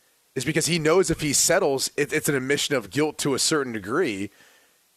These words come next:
And, and the reality is that's the only way I think he moves past this sooner than later. If he keeps letting this thing drag out and he thinks he's gonna be vindicated in court,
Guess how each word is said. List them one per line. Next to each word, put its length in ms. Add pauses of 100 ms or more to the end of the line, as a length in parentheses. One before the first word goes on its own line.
(180)
And, 240
and 140
the 60
reality 480
is 140
that's 200
the 200
only 400
way 280
I 60
think 240
he 120
moves 320
past 400
this 160
sooner 280
than 200
later. 220
If 80
he 80
keeps 260
letting 180
this 140
thing 180
drag 320
out 320 (460)
and 140
he 120
thinks 320
he's 160
gonna 160
be 120
vindicated 580
in 120
court, 420